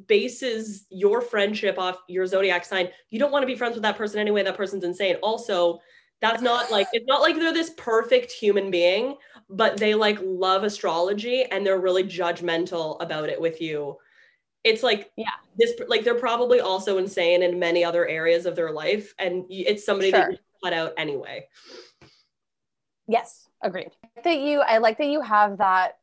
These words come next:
Speaker 2: Do you use, like, s-, like, different crystals for different, uh, like, one's for focus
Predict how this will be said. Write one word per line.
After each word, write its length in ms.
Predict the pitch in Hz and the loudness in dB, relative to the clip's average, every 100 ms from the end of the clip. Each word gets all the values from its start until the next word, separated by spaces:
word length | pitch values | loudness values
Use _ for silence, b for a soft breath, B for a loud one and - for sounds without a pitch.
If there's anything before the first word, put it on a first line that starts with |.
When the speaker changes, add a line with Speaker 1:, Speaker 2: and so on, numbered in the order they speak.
| - 202 | -10 -2
Speaker 2:
Do 80 | |
you 80 | 233 | 2
use, 280 | 254 247 262 | 2 2 2
like, 140 | 285 - | 0 0
s-, 100 | - - | -6 -12
like, 420 | 185 196 185 180 | 0 0 0 -6
different 280 | 202 208 202 | -4 -4 -2
crystals 340 | 196 190 196 | -4 -2 -6
for 140 | - 196 | -4 -6
different, 460 | 185 185 175 175 - - | -4 -4 -4 -4 -8 -2
uh, 340 | 175 160 156 156 _ _ - | 2 4 2 0 _ _ -2
like, 180 | 208 202 | -2 2
one's 240 | 208 220 214 | 2 2 0
for 100 | 196 | -4
focus 840 | - 190 185 185 180 180 - | 2 2 4 2 4 2 -4